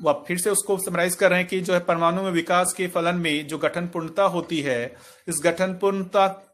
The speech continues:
को, गठन पूर्ण परमाणु को ही जीवन कह रहे हैं और इस जीवन को ही चैतन्य इकाई कह रहे हैं। इसमें जो अक्षय क्रिया का होना पाया जाता है, अक्षय का बल-, बात हो चुकी है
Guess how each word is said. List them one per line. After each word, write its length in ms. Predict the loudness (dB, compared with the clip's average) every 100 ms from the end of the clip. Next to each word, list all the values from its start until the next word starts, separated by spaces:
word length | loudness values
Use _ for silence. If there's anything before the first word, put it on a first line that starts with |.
| _
को, 100 | -12
गठन 400 | 0 0 2 -2
पूर्ण 200 | -2 0
परमाणु 440 | 0 2 2 0
को 140 | -2 -2
ही 160 | -2
जीवन 340 | -4 -2 -2 2
कह 160 | 2
रहे 200 | 2 0
हैं 420 | -4 -6 -8 -14 -20 -20 2
और 160 | 4 6
इस 220 | 2 0
जीवन 340 | 0 0 0
को 300 | -4 -6 -2
ही 140 | -2 0
चैतन्य 420 | 0 0 0 0
इकाई 260 | 2 0
कह 180 | 2 0
रहे 140 | 0 -2
हैं। 340 | -6 -10 -14 -20 -20 2
इसमें 420 | 2 4 0 2
जो 100 | 2
अक्षय 460 | 2 2 0 -4 -2
क्रिया 320 | -2 2 2
का 140 | 4
होना 320 | 2 2 2
पाया 240 | 4 6 6
जाता 200 | 4 -2
है, 60 |
अक्षय 220 | -2 -4 -4
का 280 | 4 6
बल-, 280 | 6 4 0
बात 340 | 6 6 6 4
हो 100 | 0
चुकी 340 | 0 -2 0
है 300 | 4 4 2